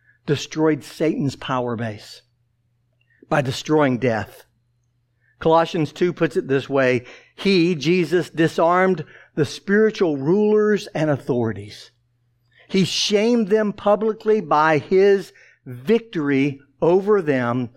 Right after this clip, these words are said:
on the cross." Jesus triumphed.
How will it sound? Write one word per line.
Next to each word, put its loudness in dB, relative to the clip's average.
on 2
the -4
cross." -10
Jesus 0
triumphed. -4